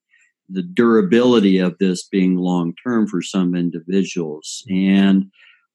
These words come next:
I think that we should probably at this point dispense with the word withdrawal and use, uh, other terminology. The one that I am settled on <laughs> this week, I mean, it changes all the time,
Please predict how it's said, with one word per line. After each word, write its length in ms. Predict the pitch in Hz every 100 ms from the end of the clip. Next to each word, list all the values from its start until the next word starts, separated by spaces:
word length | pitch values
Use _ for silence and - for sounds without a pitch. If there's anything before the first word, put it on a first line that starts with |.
| _ _
I 160 | 160 214
think 520 | 208 127 107 104 101 -
that 440 | 101 98 98 98
we 220 | 107 110 104
should 260 | - 92 -
probably 640 | _ 110 104 98 98 95 92
at 120 | 90
this 220 | 107 104
point 420 | - - 98 92 82
dispense 580 | 87 - - 127 123 -
with 160 | 98 95
the 100 | -
word 440 | 90 92 92 92 85
withdrawal 1080 | 87 85 _ 95 104 107 101 90 87 87 -
and 200 | 87 85
use, 640 | 87 95 92 92 87 - _ _ _ _
uh, 220 | 92 90 82
other 260 | 104 95 92
terminology. 640 | - 95 92 92 90 95
The 100 | 90
one 240 | 120 160
that 140 | 151 123
I 160 | 117
am 140 | 113 104
settled 360 | - 117 110
on 360 | 107 104 104 98 - 127
<laughs> 60 |
this 320 | 95 113 120
week, 280 | 98 82 80
I 60 | 92
mean, 180 | 98 98
it 100 | -
changes 480 | 113 107 95 82
all 140 | 98 92
the 100 | 87
time, 400 | - 117 87